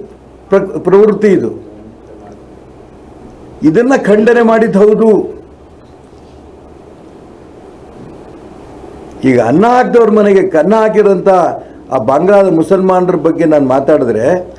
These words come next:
ನಮ್ಮ ಎಸ್ ಪಿಗೆ, ನಮ್ಮ ಕಾಂಗ್ರೆಸ್ನವ್ರಿಗೆ ಆ ಎಸ್ ಡಿ ಪಿ ಐನವರು ಪ್ರತಿಭಟನೆ ಮಾಡಿದ್ರಂತೆ.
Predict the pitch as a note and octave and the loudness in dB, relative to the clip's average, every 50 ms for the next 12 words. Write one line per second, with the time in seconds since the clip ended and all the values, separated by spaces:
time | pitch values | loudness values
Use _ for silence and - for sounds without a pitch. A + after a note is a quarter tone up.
0 | - - - - - D3+ D#3+ E3+ D#3+ D#3 D#3+ D#3+ - - G3 F3+ D3 D3 D3+ D#3+ | -20 -20 -20 -16 -6 -4 0 0 2 2 0 0 -2 0 0 2 4 4 4 2
1 | F#3+ F#3 E3+ D3 G#2+ D3 C#3+ D#3+ F3+ F#3 F3+ D#3 - C3 D3 D3 C3+ C3+ C3+ D#3 | 2 0 -2 -2 -2 -2 0 0 0 0 -2 -2 -2 -2 -2 0 0 0 0 0
2 | F3+ G3 G3+ - - - - - - - - B2+ C3+ C#3+ D#3 D#3+ D#3 D#3+ A#3+ A3 | 0 0 -2 -4 -10 -18 -20 -20 -18 -8 -4 0 2 2 2 2 2 0 0 0
3 | E3+ A3 A3 G#3 G3 G3 G3+ G3+ A3 - E3 D#3 - G3+ G3 G#3+ - E3+ G3+ G#3+ | 2 4 4 4 4 4 2 2 0 0 -4 -4 -2 0 0 0 0 2 0 2
4 | G3 F#3+ E3+ D3+ C#3 C3+ A#2 G2+ - - | 2 2 0 0 -2 -4 -4 -6 -10 -16